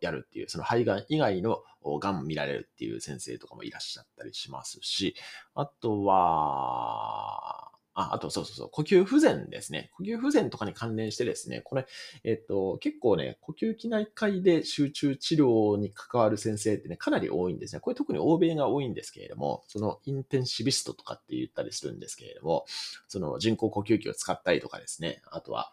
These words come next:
あ、人工肺っていうですね、えっと、膜型人工肺っていうのを使って、えー、その、まあ、え-、あの、エクモってこう、コロナの一番初めの第二波、三波ぐらいの時にね、ちょ-、結構ニュースとかでも話題になったと思うんですけれども、こういうものを扱うのが、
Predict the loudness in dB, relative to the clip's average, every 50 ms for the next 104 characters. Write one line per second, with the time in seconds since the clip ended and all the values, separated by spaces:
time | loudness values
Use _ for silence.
0 | _ _ _ -14 -12 -10 -8 -4 -2 -2 -4 0 2 2 2 4 6 6 4 4
1 | 4 -4 _ -6 -4 -4 -4 -6 -6 -10 -10 -10 -12 -16 -18 _ -14 -14 -14 -14
2 | _ _ -10 -8 -4 -4 -4 -2 0 0 0 0 0 -2 0 -2 -4 -4 0 0
3 | 0 0 2 2 0 0 0 -6 _ -6 -6 -4 -4 -4 -6 -8 -10 -12 -12 -10
4 | -10 -10 -10 _ _ -6 -6 -6 -6 -14 -18 -18 -18 -20 _ -6 -4 -2 -2 -2
5 | -4 -8 -8 -8 -8 -6 -4 -4 -6 -6 -10 _ _ _ -4 -4 -4 0 0 0
6 | 0 -2 _ _ _ _ -8 -8 -8 -8 -10 -12 -14 _ _ _ _ _ _ -20
7 | _ _ _ -20 _ _ _ _ _ _ 0 2 2 2 2 2 -2 -4 -6 -6
8 | -4 -2 -2 -2 -2 0 2 2 4 4 2 0 -2 -2 -4 0 2 2 2 2
9 | 0 -2 -2 -2 0 0 -2 -4 -8 _ _ -10 _ 2 4 4 4 4 2 -2
10 | -2 -2 -2 -2 -2 -4 -4 -2 -2 -2 0 0 4 6 6 6 6 4 -4 -8
11 | -8 -6 -4 -4 -6 -4 -6 -8 -4 2 2 2 2 2 0 2 2 2 2 0
12 | -4 -8 -8 -6 -6 -2 -2 -2 -2 -2 -2 -2 -4 -6 -8 -10 -8 -8 -6 -4
13 | -2 -4 -4 -4 -6 -8 -8 -10 -10 -12 -12 -10 -4 -2 0 0 0 2 2 2
14 | 4 4 4 6 6 6 6 6 2 -6 -8 -4 -2 -2 -2 0 0 0 0 0
15 | 4 6 6 6 6